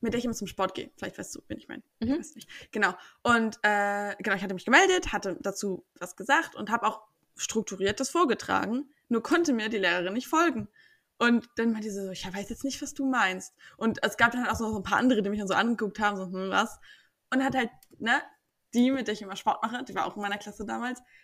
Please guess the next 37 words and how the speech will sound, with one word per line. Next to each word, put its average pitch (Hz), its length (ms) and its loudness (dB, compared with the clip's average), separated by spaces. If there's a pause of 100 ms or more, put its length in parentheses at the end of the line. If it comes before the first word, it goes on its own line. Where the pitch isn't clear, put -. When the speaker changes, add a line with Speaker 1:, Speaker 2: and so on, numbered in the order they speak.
(220)
Speaker 1:
die 269 80 6
hat 262 80 4
sich 254 120 0
halt 240 140 0
gemeldet 233 380 2
und 196 80 -4
gesagt, 202 220 -2
so, - 60 -4
„Ich 180 140 -4
weiß, 415 220 2
was 262 100 -4
sie 214 100 -4
verstanden, - 260 -6
ich 202 60 -2
hab - 100 0
das, 196 100 -8 (140)
ich 233 120 -4
hab - 100 -2
das - 80 -10
schon 247 120 -4
verstanden.“ 294 520 4
So, 190 120 6
ich, 190 140 2
die 196 140 0
hat 190 120 0
das, - 160 -14
das - 200 -8
war 190 100 8
eigentlich 202 320 4
ganz 247 200 0
logisch 320 260 6
und 208 100 0
hat 196 140 4
es - 60 -12
dann 233 140 2
halt 240 100 2
nochmal 240 380 2